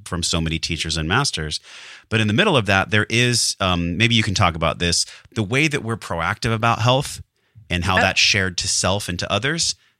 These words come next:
Speaker 1: And then the way that, um, uh, other things happen and, like, you gave an
Speaker 2: Yeah.
Speaker 1: example of. So,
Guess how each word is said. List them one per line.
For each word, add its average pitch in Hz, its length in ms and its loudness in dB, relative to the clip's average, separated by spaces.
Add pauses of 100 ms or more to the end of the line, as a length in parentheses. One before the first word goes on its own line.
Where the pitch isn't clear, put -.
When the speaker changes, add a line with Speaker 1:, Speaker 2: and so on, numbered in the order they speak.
Speaker 1:
And 98 140 -4
then 98 120 -2
the 95 100 -2
way 95 240 0
that, 90 360 -2
um, 82 320 -4 (160)
uh, 50 220 -10
other 127 220 -2
things 87 260 -4
happen - 380 -8 (280)
and, 80 220 -6
like, 82 180 -2
you - 60 -4
gave 392 200 0
an - 100 -2
Speaker 2:
Yeah. 80 40 -2
Speaker 1:
example 80 400 -4
of. 76 280 -4
So, 87 200 -4